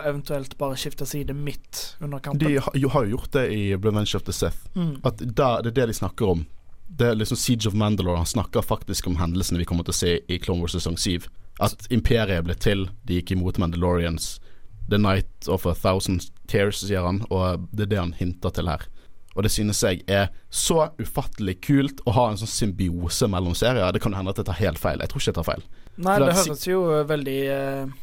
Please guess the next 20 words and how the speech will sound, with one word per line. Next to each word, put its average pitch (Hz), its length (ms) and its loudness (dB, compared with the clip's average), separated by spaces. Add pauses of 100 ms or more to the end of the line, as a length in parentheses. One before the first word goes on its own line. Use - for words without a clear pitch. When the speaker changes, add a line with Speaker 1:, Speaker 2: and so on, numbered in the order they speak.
(120)
Speaker 1:
plausibelt 143 600 -4
ut, 160 160 -8
for 156 80 -8
å - 20 0
si 185 60 2
Speaker 2:
Ja, 214 60 4
Speaker 1:
det 175 80 4
Speaker 2:
ja, 101 80 4
Speaker 1:
sånn. 165 40 -4
Speaker 2:
for 135 120 2
det, 120 180 -2
det, 135 200 2
Siege 135 260 0
of 127 60 4
Mandalore 110 460 2
skjer 107 520 2
un-, 117 280 4
når, 123 320 4 (560)
cirka - 440 -2
når 101 340 2